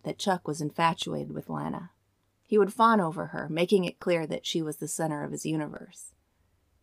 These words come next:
Once at a wedding in Bermuda, Chuck went up to Lana's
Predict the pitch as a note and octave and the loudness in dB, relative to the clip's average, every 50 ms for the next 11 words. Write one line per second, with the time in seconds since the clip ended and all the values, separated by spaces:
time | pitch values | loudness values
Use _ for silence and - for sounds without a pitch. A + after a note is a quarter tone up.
0 | _ - G3 G#3+ A#3+ A#3 - G3 F3 E3+ D#3+ E3 F#3+ F#3+ F3+ E3+ D#3 D3+ D3 C#3+ | _ 0 2 4 4 4 4 2 2 2 4 6 6 6 6 4 2 2 -2 -2
1 | D3 D3+ D#3+ E3+ F3 - - - D#3+ - - - G3 F#3 F3+ - F3 E3 E3+ E3+ | 0 0 2 2 0 0 -2 -4 -6 -10 -6 0 0 0 2 2 0 0 0 0
2 | - - E3 D3+ D#3+ D#3+ D#3+ D#3 D#3 - | 0 -2 -4 -2 0 0 2 0 0 -2